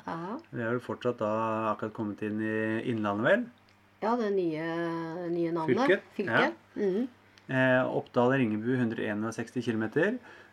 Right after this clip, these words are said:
Speaker 2: Eh, og fra Ringebu så sykler vi da mot, eh, Jaren. Eh, vi holder oss litt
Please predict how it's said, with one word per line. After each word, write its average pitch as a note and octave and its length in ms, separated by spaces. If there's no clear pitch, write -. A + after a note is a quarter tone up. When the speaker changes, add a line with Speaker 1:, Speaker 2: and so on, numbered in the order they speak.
Speaker 2:
Eh, A#2+ 640
og B2 260
fra A#2+ 240
Ringebu B2+ 540
så - 260
sykler A2+ 280
vi G#2+ 80
da G2 100
mot, G#2 440
eh, G#2+ 600
Jaren. B2 380
Eh, A#2+ 200
vi B2 120
holder B2 280
oss E3 120
litt - 260